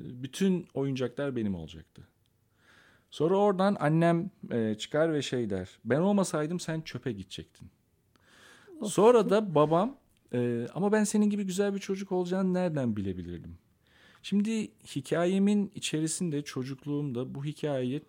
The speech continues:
Speaker 1: çok fazla karşı karşıya kalma durumu var. Yani "Çöpe gidecektin" bilgisi. Şimdi böyle düşündüğüm zaman sonrasında tam Süpermen'in denk geliyor olması, e, ve ben bu olmak istiyorum.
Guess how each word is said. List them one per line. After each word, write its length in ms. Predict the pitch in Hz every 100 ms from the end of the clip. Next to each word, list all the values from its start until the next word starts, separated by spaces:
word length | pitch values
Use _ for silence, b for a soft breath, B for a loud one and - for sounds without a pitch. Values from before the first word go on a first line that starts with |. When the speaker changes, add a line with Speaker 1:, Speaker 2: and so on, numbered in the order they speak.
| -
Speaker 1:
çok 260 | - 226
fazla 640 | - 151 135 127 165 170 -
karşı 400 | - 143 143 -
karşıya 440 | - 131 113 147 -
kalma 500 | - 123 117 135 120
durumu 340 | 113 110 98
var. 240 | 82 - _ B B B B B _
Yani 180 | 120 139
"Çöpe 240 | - 123
gidecektin" 640 | 135 110 - 98 - 87 - -
bilgisi. 460 | 98 90 95 - - - _ _ b b b b b b
Şimdi 320 | - 175 196
böyle 300 | 156 226 208
düşündüğüm 460 | 170 - 175 190 202
zaman 260 | 185 156
sonrasında 960 | 156 - 165 170 - 165 165 165 160 - -
tam 280 | 156 160 160
Süpermen'in 920 | - - 156 - 160 156 151 151 127
denk 260 | 120 156 -
geliyor 400 | 127 104 95 -
olması, 540 | 95 87 85 - -
e, 60 | 175 _ b b b b - 107 104 101 107 110 113 120
ve 140 | 139
ben 280 | 151 156 135
bu 140 | 214 214
olmak 300 | 139 110 104
istiyorum. 560 | - - 92 95 185